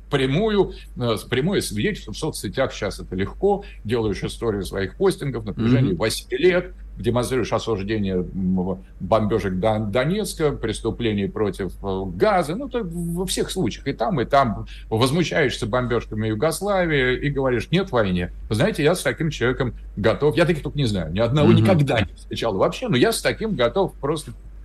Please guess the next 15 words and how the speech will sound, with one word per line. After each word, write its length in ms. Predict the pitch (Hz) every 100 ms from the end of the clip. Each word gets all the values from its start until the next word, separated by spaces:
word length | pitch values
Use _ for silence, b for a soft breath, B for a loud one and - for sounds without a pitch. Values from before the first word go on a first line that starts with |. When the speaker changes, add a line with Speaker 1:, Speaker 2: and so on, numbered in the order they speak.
| -
Speaker 1:
просто 240 | 127 123
беседовать, 680 | 107 110 - 117 170 123 92
либо 180 | - -
просто 320 | - 139 -
его 120 | 101 110
че-, 180 | - 92 -
как-то 240 | 90 92
признать 540 | - 90 90 104 123
там, 260 | 85 90 85 - b -
н-, 120 | 98 107
нормально. 460 | 123 123 87 95
Но 120 | 104
если 400 | 127 147 180 165
этого 460 | 165 151 143 113 98
нет 300 | 90 233 -